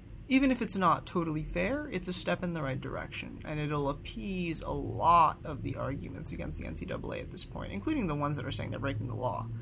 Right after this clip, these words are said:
<laughs> um, quite frankly. But allowing players to profit off of jersey sales, allowing them to profit off of video games with their likeness in it,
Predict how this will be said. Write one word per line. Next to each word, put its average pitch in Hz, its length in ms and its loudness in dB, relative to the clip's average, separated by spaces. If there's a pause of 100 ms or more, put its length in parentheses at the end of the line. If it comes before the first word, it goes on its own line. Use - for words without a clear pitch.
(200)
<laughs> - 280 -8
um, 151 340 6
quite - 280 2
frankly. 127 480 2 (500)
But 151 180 4
allowing 180 600 4
players 160 320 2
to 147 100 2
profit - 500 -4
off 143 220 0
of 123 160 -2
jersey 127 420 0
sales, - 500 -6
allowing 160 420 6
them 151 120 -2
to 151 120 0
profit 160 500 2
off - 320 2
of 151 80 0
video 160 500 2
games - 540 -4
with 135 180 -4
their 78 160 -2
likeness - 600 -4
in - 100 -8
it, - 120 -12